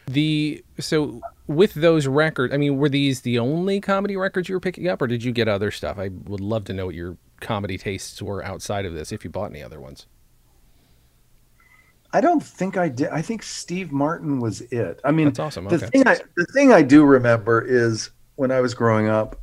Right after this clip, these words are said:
Speaker 2: and I'm sure you've talked a lot about this, the Doctor Demento show.
Speaker 1: Sure.
Speaker 2: You know, Doctor Demento came on in, in Atlanta Sunday nights. Um, I think it usually started around seven, seven to ten, or I don't know how long the show was.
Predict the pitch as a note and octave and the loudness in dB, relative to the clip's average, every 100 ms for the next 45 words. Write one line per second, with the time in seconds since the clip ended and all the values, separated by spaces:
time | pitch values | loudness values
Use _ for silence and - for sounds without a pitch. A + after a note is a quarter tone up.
0 | - A#2+ G#2+ G#2+ G#2+ - G#2+ G2+ G2 F#2+ | -8 -4 -4 -2 -4 -2 -4 -2 -2 -2
1 | F#2+ F#2 G2+ G2 - G#2+ A2+ G#2+ G#2+ G2 | -4 -6 -8 -8 -6 2 2 2 0 -2
2 | F#2 F#2 G2 E2 - - - - - G#2+ | -4 -4 -6 -10 -10 -12 -12 -14 -10 -2
3 | F3 - - - G2+ - - - _ _ | -2 -2 -8 -20 -20 -20 -20 -20 _ _
4 | A2+ F#2+ F#2+ G2+ C3 D3+ D#3+ B2+ B2 A2+ | -6 -2 -2 4 6 6 4 2 4 2
5 | A2 G2+ A#2 A2 G#2 G2+ G2 G2 F2+ - | 2 0 0 0 0 0 -2 -4 -6 -8
6 | A2 G2+ F#2+ F#2+ F#2+ F#2+ G2 F#2 F2 - | -6 -4 -2 -2 -2 -2 -4 -4 -4 -6
7 | G2+ F#2 F2 E2+ E2+ - - - - - | -4 -2 -2 -4 -6 -14 -20 -20 -18 -12
8 | F#2 F2 F2 F2 F2 _ - _ _ _ | -10 -10 -12 -14 -18 _ -20 _ _ _
9 | - - - - - - A2+ A2 G2 G2 | -20 -20 -20 -20 -14 -6 -4 -4 -6 -4
10 | G2 F#2 G2 F2 - G2 F#2+ F#2 F2+ F#2 | -4 -2 -4 -4 -2 -2 0 -2 -4 -4
11 | F2+ - F#2 F2 F2 E2 F#2+ F2 F2+ E2+ | -6 -2 0 0 -4 -4 -4 -2 -4 -6
12 | - - - - F2 E2+ F2 F2+ G#2+ F2+ | -10 -20 -14 -6 -4 -2 -2 2 2 2
13 | F2+ F2 E2+ E2+ E2+ F2+ D#2+ E2 E2 E2 | 2 2 2 -2 -4 -4 -4 -4 -6 -8